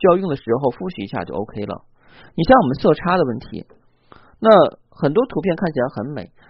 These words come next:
它是修过光的，你怎么可能考虑到就是这个物品你看到的话是真实的图片呢？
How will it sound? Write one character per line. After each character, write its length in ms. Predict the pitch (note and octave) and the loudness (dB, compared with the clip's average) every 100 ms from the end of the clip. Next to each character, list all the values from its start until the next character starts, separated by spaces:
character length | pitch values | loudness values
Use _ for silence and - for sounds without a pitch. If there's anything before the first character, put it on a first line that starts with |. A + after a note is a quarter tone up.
| - | -6
它 120 | A3+ | -4
是 120 | A3 | -2
修 160 | - A3 | -2 0
过 160 | F#3 | 0
光 280 | C#3 F3 F#3 | 2 0 -2
的， 160 | C#3+ - _ _ _ | -6 -10 _ _ _
你 100 | F#3 | -2
怎 140 | A#3 C#3 | 0 0
么 80 | |
可 160 | C#3 D3 | 0 -4
能 80 | E3 | -4
考 180 | - A2 | 0 0
虑 80 | B2 | 2
到 160 | - C3+ | 0 0
就 80 | |
是 80 | - | -4
这 80 | D#3 | -6
个 80 | D#3+ | -4
物 120 | F3 | -6
品 240 | E3 G#2+ - _ _ | -8 -12 -14 _ _
你 80 | B2+ | -10
看 160 | A#2+ E3 | -4 -2
到 120 | C3+ | 0
的 120 | A#2+ | 0
话 100 | C#3+ | -4
是 140 | - | -6
真 200 | C#3 C#3 D3 | -4 -4 -4
实 100 | A#2+ | -6
的 140 | A#2+ | -8
图 160 | - - | -8 -12
片 240 | - C#3 | -10 -8
呢？ 80 | G#2 | -10